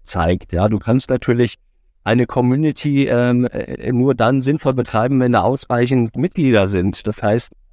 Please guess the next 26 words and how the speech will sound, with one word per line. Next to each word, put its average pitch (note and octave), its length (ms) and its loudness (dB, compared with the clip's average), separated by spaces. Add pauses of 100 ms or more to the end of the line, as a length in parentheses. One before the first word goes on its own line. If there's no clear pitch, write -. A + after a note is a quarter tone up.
(340)
die A#2+ 100 -2
Kunst F#3 400 -2
ist C3 160 -2
es A#2+ 120 -4
immer, B2 440 2
in A#2+ 160 -2
einer, A2 540 0 (500)
in A2+ 100 0
einem B2 220 0
neuen D#3 320 0
Markt B2 560 -2
möglichst C3 680 -2
schnell B2+ 340 0
eine A#2 200 0
kritische C#3 360 0
Masse C#3 400 0
zu G#2+ 160 -4
erreichen, F2+ 720 -2 (640)
äh, A2 220 2 (100)
bevor C#3 420 -2
dann, C#3 360 0
äh, B2 640 -2
entsprechende B2+ 420 0
Netzwerkeffekte A#2 1040 -2 (100)
passieren A2 560 -2
können. F2+ 500 -2